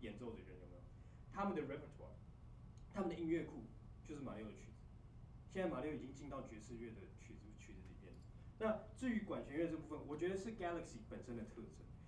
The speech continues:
首先，Galaxy 刚好不是金良浩是先生谱的，是另外一位。但是 Galaxy 本身就是要有那种，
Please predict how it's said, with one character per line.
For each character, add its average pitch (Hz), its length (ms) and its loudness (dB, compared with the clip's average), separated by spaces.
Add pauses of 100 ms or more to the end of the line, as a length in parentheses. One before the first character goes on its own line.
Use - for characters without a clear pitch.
(160)
首 185 140 2
先， 247 240 8
Galaxy 262 380 10
刚 190 160 -2
好 - 80 -2
不 - 160 -6
是 156 240 2
金 147 180 0
良 123 140 2
浩 127 100 2
是 123 80 -2
先 113 180 -2
生 113 120 0
谱 113 60 -2 (200)
的， - 180 -10
是 139 80 -6
另 131 200 0
外 107 140 0
一 90 120 -4
位。 - 80 -8 (460)
但 233 100 6
是 226 280 6 (280)
Galaxy 254 420 10
本 117 120 -2
身 143 120 -2
就 170 80 0
是 165 140 0
要 156 140 6
有 110 120 0
那 123 100 -4
种， - 180 -6